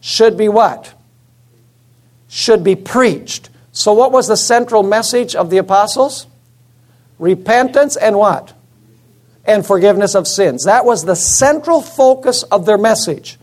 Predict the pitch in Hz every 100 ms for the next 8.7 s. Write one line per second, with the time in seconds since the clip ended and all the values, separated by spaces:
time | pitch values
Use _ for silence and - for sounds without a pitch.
0 | _ _ _ - 160 151 220 262 262 294
1 | 294 - 202 196 185 165 202 202 196 190
2 | - 185 143 185 190 269 330 311 202 190
3 | 190 180 185 180 160 160 180 170 - -
4 | - _ _ _ _ _ _ _ _ _
5 | - 156 180 185 226 262 330 311 233 202
6 | 196 240 269 285 - 214 220 - 196 165
7 | 170 208 269 285 - 262 330 330 269 202
8 | 185 190 180 208 269 262